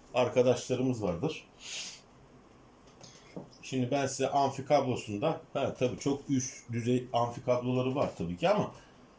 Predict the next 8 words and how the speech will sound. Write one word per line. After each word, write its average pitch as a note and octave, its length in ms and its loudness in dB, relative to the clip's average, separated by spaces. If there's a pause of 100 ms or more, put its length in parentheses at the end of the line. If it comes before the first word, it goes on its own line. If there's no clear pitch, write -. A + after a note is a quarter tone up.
hani B2+ 180 2
standart, C3+ 800 0
e, G#2+ 220 -6
tesisatlarda A2+ 840 -2
falan B2+ 320 -4 (360)
mesela A2 340 -2
Forix'in B2 640 0
bu A2+ 240 -6